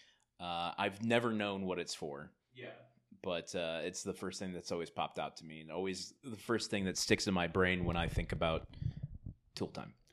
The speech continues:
Speaker 2: Huh. I, I've never noticed that. I felt, I, I feel stupid now that I never, that I never saw that there.
Speaker 1: Well, you will now. That's
Speaker 2: Yeah, I
Speaker 1: all
Speaker 2: kn-
Speaker 1: you'll see.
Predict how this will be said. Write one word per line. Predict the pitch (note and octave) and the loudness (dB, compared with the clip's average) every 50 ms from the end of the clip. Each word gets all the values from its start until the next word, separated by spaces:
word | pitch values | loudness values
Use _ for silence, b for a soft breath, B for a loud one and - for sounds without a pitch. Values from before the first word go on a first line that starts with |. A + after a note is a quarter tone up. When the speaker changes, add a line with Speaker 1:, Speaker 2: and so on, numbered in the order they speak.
| - - | 4 8
Speaker 2:
Huh. | - G3 A2+ F#2+ - B B B B B B B - | 10 10 10 10 6 B B B B B B B 6
I, | D#3 G#3 A#3+ C4 C4+ B3 - - | 8 8 10 10 8 6 6 8
I've | D3+ G3+ A#3+ A#3+ G3+ | 10 10 10 12 12
never | G3 G3 G#3+ G#3 A3 A3 G#3+ G#3 F#3+ - | 12 12 12 12 12 10 12 10 10 10
noticed | C#3 D#3+ D#3+ E3+ E3+ F#3 - - | 10 10 10 10 10 8 6 8
that. | F#3 F3+ F#3+ G3 G3 - - | 8 10 10 8 8 8 10
I | B2+ C3+ C3 | 10 10 10
felt, | - - D#3 D3+ D3+ - - | 10 12 12 12 12 12 10
I, | A#2 A#2+ A2+ | 10 10 12
I | - A#2+ C3+ | 12 10 10
feel | - D#3+ D3 B2 - - | 10 8 8 6 6 2
stupid | - - B3+ C4 C4 C3 A2 | 4 8 8 10 10 10 10
now | G#2+ G2 G2 | 12 12 12
that | F#2+ F2+ | 12 12
I | G2+ | 10
never, | G#2 G2 G2+ G2+ F#2+ - | 10 8 8 6 6 6
that | G2+ A2 G#2+ | 8 8 8
I | G#2 | 10
never | G#2 G#2 F2+ F#2+ F#2+ | 10 8 8 6 4
saw | - - A2+ G2 G2+ G2 | 4 6 6 8 8 8
that | F2 E2+ E2+ - | 8 6 6 6
there. | - F2+ E2+ D#2 D#2 | 6 8 8 8 8
Speaker 1:
Well, | G2 A2 | 8 6
you | B2+ C3+ | 6 6
will | A2 A#2+ A2+ F#2+ | 8 8 8 8
now. | F2+ G#2 F#2+ D2+ C#2 - F2+ | 6 2 2 0 -2 0 8
That's | G#2 C#3+ | 12 12
Speaker 2:
Yeah, | E3 C3+ A2 | 12 12 12
I | A#2 | 12
Speaker 1:
all | C3 C3+ | 12 12
Speaker 2:
kn- | C3+ C3 | 12 12
Speaker 1:
you'll | C3 B2+ A2+ | 10 10 8
see. | - - A#2+ A2+ F#2 E2 - | 8 6 6 6 6 4 2